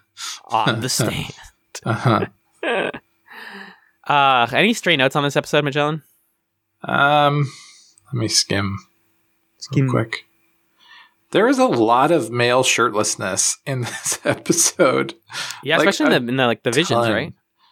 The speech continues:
Speaker 1: Yeah, Gary Sinise is shirtless. Rob Lowe is shirtless. The guy who plays Larry is basically shirtless. Or no, he's shirtless. <laughs> Every man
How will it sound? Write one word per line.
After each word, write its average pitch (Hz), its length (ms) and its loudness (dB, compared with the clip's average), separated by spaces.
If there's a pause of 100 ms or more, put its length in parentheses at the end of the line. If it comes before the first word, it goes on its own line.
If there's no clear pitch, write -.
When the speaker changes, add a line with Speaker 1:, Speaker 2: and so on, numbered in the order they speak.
(240)
Speaker 1:
Yeah, 143 360 2
Gary 156 320 2
Sinise 175 420 0
is 170 100 2
shirtless. 147 520 2
Rob 139 240 2
Lowe 147 200 4
is 147 120 2
shirtless. 139 760 0 (260)
The 127 80 -10
guy 131 120 2
who 143 60 4
plays 139 300 2
Larry 131 540 4
is 117 220 0
basically 135 580 2
shirtless. 123 720 2
Or 131 200 2
no, 165 300 4
he's 160 260 0
shirtless. 135 680 0 (180)
<laughs> - 220 -20
Every - 520 -2
man 185 480 0